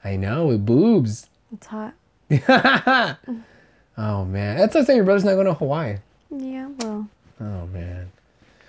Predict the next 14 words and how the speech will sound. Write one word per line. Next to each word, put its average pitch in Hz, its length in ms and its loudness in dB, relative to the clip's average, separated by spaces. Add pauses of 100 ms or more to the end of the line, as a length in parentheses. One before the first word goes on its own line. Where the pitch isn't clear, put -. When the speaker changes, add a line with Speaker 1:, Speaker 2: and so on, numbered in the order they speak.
(400)
Speaker 1:
Um, 135 720 0 (920)
you 139 160 4
ever 151 60 4
had 151 80 6
any 147 140 2
crazy 139 320 4
stories 131 240 2
like 135 140 4
that 143 140 4
where 120 80 6
you 117 80 4
pass 117 300 -2
out 113 160 0
drunk? 104 380 -6